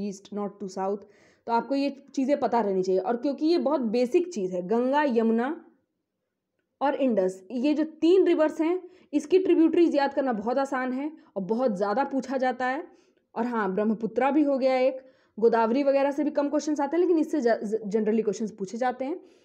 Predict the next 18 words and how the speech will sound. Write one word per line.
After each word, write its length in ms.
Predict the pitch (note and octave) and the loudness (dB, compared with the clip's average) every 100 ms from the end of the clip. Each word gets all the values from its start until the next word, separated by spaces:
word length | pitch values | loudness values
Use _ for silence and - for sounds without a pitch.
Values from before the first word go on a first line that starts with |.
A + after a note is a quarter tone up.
| _ | _
तो 60 | A3+ | -8
थर्टी 220 | G#3+ A3+ | -2 -2
फ़ाइव 200 | A#3 A#3 | 0 0
का 60 | C4+ | 0
करेक्ट 280 | C4 A#3+ A3+ | -2 -2 -4
आंसर 280 | G3+ A3 | -4 -6
है 80 | A#3 | -6
ए, 400 | - F#3 F3+ - _ _ _ _ _ _ _ _ | -2 -2 -2 -8 _ _ _ _ _ _ _ _
यमुना, 460 | A3+ A#3 B3 C4 F4+ A#4+ - _ _ _ _ _ - | 0 2 2 2 -2 -4 -16 _ _ _ _ _ -4
फिर 100 | G#3 | -4
घाघरा, 480 | G3+ A#3 B3+ D#4+ G#4 - - _ - | 0 0 2 2 0 -4 -20 _ -4
फिर 80 | F3+ | -4
सोन, 500 | - - D#4 F4 F#4 F#4 - _ _ - | -2 0 2 2 0 -2 -16 _ _ -10
फिर 80 | F3+ | -2
गंडक 500 | A3 C#4 D4+ F#4 F4+ - | 0 2 2 0 -4 -6
और 60 | - | -4
फिर 180 | - A3 | -4 -6
कोसी। 460 | - G3+ F#3 - | 0 0 0 -12